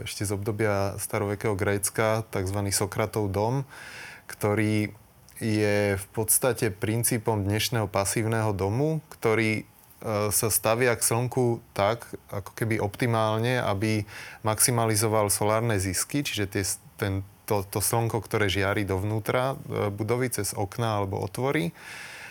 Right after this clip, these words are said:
A, a vlastne minimalizoval zároveň, e, letné prehrievanie, pretože v dnešnej dobe, e, už sa nebavíme iba o tom, aby sme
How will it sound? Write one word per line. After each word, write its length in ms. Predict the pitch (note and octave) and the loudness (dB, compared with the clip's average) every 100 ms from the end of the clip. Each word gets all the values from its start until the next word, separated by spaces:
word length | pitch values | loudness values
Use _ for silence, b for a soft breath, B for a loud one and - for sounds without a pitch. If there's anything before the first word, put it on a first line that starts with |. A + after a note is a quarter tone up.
| B B | B B
A, 160 | G2 G2+ G#2 G#2 G#2+ F#2+ - - | 0 2 4 2 2 -2 -6 -2
a 100 | G2+ G2+ G2+ | 2 2 2
vlastne 720 | G#2 G#2+ - - A#2 A2 G#2+ - - - - | 2 2 2 2 2 2 2 -4 -12 -18 -6
minimalizoval 960 | A2+ B2 C3+ C3+ A#2+ A#2 A2+ A2 A2 | 0 2 2 4 4 2 2 2 2
zároveň, 600 | G#2 G#2+ A2 A2 A2 A2 | 4 2 2 2 2 0
e, 40 | G#2+ B B B B B B B - G2+ G2+ G#2 G#2 | -2 B B B B B B B 0 2 4 4 4
letné 320 | G#2+ A2 A#2+ G#2 | 4 2 0 0
prehrievanie, 720 | - A2 A2+ A2 G2 F#2+ G2 | 2 4 4 4 2 2 0
pretože 400 | G2+ - A2+ G2+ | -2 0 2 2
v 80 | G#2+ | 2
dnešnej 320 | A2+ - A#2+ | 0 2 2
dobe, 480 | A2 A2 A#2 A2 A2 | 2 4 4 4 2
e, 320 | - G#2+ G#2+ | -2 -2 -2
už 160 | G#2+ | -2
sa 160 | - G#2+ | -2 0
nebavíme 480 | G#2+ A#2 A2+ A2 G#2+ | 0 0 0 0 0
iba 240 | G#2 G#2 | 0 0
o 80 | G2+ | 0
tom, 160 | A2+ G#2+ | -2 -2
aby 240 | G2+ G#2 | -2 -2
sme 260 | - A2+ | 0 0